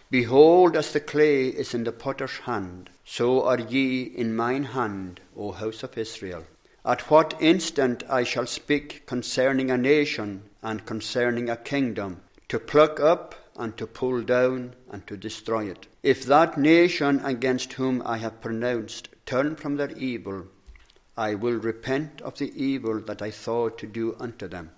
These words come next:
And at what instant I shall speak concerning a nation and concerning a kingdom,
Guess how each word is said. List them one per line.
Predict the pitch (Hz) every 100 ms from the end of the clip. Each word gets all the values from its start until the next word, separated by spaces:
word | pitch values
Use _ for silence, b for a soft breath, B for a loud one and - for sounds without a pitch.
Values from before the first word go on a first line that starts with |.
| _
And | 123
at | 120 - -
what | 151 151 165
instant | 160 175 - 131 113 101 -
I | 120
shall | 110 110 107
speak | - - 135 127 -
concerning | - 113 - 131 127 131
a | 131
nation | 127 139 135 135 113 110 104 -
and | 110 -
concerning | 110 101 - 123 120 117
a | 113
kingdom, | - 139 127 107 107